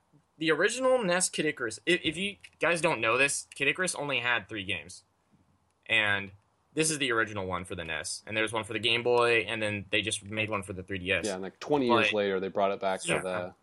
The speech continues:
Speaker 1: yeah,
Speaker 2: three D S
Speaker 1: but
Speaker 2: after he came back in Brawl.
Speaker 1: Yeah, it's crazy. But, uh, no, this is the original. I've always wanted to play it, so I might have to get one for that game.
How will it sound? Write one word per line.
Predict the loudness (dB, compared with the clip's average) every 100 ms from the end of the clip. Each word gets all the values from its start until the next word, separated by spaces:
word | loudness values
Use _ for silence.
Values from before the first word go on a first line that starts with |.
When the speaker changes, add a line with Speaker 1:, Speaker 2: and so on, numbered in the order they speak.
| _
Speaker 1:
yeah, | 0 0 2
Speaker 2:
three | 0
D | 2
S | 2 2
Speaker 1:
but | 0
Speaker 2:
after | -2 -2
he | -6
came | -6 -8
back | -8 -8
in | -8
Brawl. | -6 -6 -6 -10 _ _ _ _ _
Speaker 1:
Yeah, | 0 0
it's | 0 -4
crazy. | -4 -4 -4 -10 -12 _
But, | -2 0
uh, | 2 0 -2 -6 _ _ _
no, | 0 2
this | 0
is | 0
the | 2
original. | 2 0 -2
I've | 2
always | 2 4
wanted | 2 0
to | -2
play | -6
it, | -4
so | -2 0
I | 0
might | 2 0
have | 0
to | -4
get | 0 -2
one | -2 -12
for | -8
that | -6 -6
game. | -6 -10